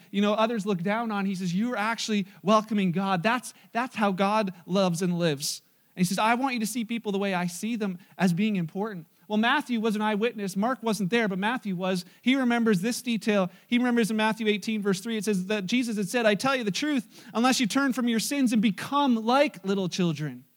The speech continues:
He says to those guys, like, "You think you're the greatest?" He says, "Unless you turn from that attitude, that, that actual sinful attitude of 'I'm gonna be great,' and become like little children, you're never getting into the kingdom of heaven.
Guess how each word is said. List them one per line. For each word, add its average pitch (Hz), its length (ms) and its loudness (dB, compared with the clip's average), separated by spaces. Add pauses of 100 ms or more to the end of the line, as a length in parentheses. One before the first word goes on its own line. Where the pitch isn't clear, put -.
(680)
He 233 80 2
says 226 260 2
to 277 100 0
those 247 240 2
guys, 254 340 2
like, 233 140 -2 (200)
"You 226 120 2
think 285 100 0
you're 285 100 -2
the 254 80 2
greatest?" 247 600 4 (240)
He 226 80 2
says, 226 80 2
"Unless 320 240 2
you 320 80 6
turn 277 300 0
from 214 160 4
that 226 200 4
attitude, 247 640 -2 (240)
that, 226 260 0
that 214 180 2
actual 220 360 4
sinful 233 480 -2
attitude 208 420 0
of 190 100 -6
'I'm 202 220 -2
gonna 214 140 -6
be 202 100 -2
great,' 196 320 -2 (800)
and 202 100 8
become 240 320 6
like 247 160 2
little 233 180 4
children, 226 440 0
you're 226 180 6
never 320 240 2
getting 262 380 4
into 220 180 4
the 202 80 0
kingdom 196 300 0
of 170 100 -2
heaven. 151 320 -4